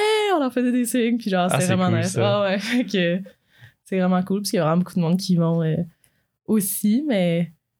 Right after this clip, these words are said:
Speaker 1: ouais, il, c'était, c'était une bonne ride pour y aller, mais c'était vraiment worth, là. C'était, c'était parfait, là, avec la gang, l'hôtel, euh,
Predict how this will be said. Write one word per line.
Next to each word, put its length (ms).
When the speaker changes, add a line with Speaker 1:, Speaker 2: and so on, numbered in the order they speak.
Speaker 1:
ouais, 100
il, 460
c'était, 380
c'était 140
une 80
bonne 120
ride 220
pour 100
y 80
aller, 200
mais 120
c'était 160
vraiment 320
worth, 260
là. 80
C'était, 480
c'était 200
parfait, 340
là, 100
avec 140
la 140
gang, 400
l'hôtel, 640
euh, 240